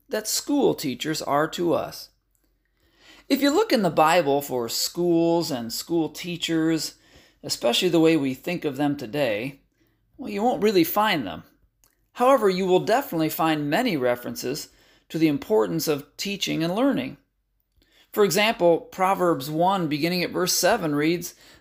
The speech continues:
"The fear of the Lord is the beginning of knowledge. Fools despise wisdom and instruction.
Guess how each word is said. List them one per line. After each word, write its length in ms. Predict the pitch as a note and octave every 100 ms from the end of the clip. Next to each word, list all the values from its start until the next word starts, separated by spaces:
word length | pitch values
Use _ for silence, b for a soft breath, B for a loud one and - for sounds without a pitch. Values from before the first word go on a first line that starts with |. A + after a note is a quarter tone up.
| b
"The 100 | D3
fear 320 | - A3 A#3
of 140 | G#3+
the 100 | E3+
Lord 320 | E3+ G3 G3+
is 100 | E3+
the 60 | D3
beginning 520 | D3+ C#3+ E3 G#3 E3
of 120 | D3+
knowledge. 640 | E3 F3 A#3+ C#3+ G2+ - _ _ _ _
Fools 640 | - - C4+ C#4 F3 D3
despise 580 | C#3+ D#3 - E3 E3+ D#3+
wisdom 500 | D#3+ A3 E3+ C3 C3+ -
and 220 | D3+ D#3
instruction. 760 | E3 D3 - C4 - - -